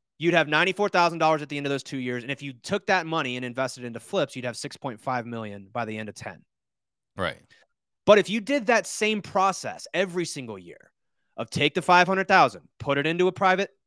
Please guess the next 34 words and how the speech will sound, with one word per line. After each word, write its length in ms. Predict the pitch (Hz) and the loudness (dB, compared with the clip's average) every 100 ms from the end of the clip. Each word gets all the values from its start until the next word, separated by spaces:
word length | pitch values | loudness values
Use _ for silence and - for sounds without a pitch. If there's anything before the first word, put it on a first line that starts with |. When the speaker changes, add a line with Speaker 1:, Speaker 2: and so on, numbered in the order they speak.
| _ _ 196 | _ _ -6
Speaker 1:
investor 420 | 196 196 175 143 | 0 0 0 -6
at 100 | 151 | -4
twelve 260 | 196 180 | 0 0
percent, 320 | 156 110 104 - _ _ _ _ _ _ _ | 0 -16 -16 -20 _ _ _ _ _ _ _
take 220 | - 139 | -4 -2
the 60 | 160 | -2
chips 280 | - 190 196 | -2 0 0
off 140 | 185 | 0
the 60 | - | -2
table, 400 | 208 202 175 185 | -4 -2 -2 -4
the 140 | 143 | -2
next 300 | 147 202 - | 0 0 -2
year, 180 | 139 160 | -2 -2
you're 180 | 151 151 | -2 -6
just 160 | 147 | -4
taking 260 | 165 160 165 | -4 -4 -2
those 180 | 165 143 | -4 0
money, 220 | 175 185 | -2 2
that 160 | 156 147 | 0 2
money 220 | 170 202 | 0 -2
and 100 | 185 | -4
putting 240 | 165 156 | -6 -4
it 60 | 151 | -4
into 160 | 156 | -4
a 60 | 143 | -6
flip. 280 | - 123 95 _ _ _ _ _ _ _ _ _ _ _ - | -6 -10 -10 _ _ _ _ _ _ _ _ _ _ _ -4
Do 140 | 175 | 2
that 220 | 180 180 - | 4 2 2
every 340 | 180 208 247 | -2 -2 -8
single 300 | 226 202 180 | -10 -4 -2
year 200 | 135 127 | 0 -2
for 100 | 120 | -4
ten 260 | 113 135 113 | -10 -10 -10
years, 520 | 95 104 165 - - | -12 -14 -14 -16 -20